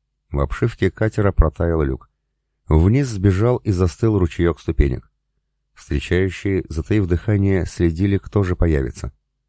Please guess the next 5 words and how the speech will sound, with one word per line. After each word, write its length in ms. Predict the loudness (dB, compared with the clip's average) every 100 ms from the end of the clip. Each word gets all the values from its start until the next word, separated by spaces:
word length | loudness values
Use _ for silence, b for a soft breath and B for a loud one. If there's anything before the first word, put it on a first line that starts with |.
| _ _ _ _ _ -4
Наконец 460 | -2 0 0 2
показалась 600 | 2 2 2 2 0 -2
нога, 260 | -2 0 2 0 _ -14
вполне 360 | -2 0 2
человеческая, 720 | 0 0 0 -2 -4 -2 -4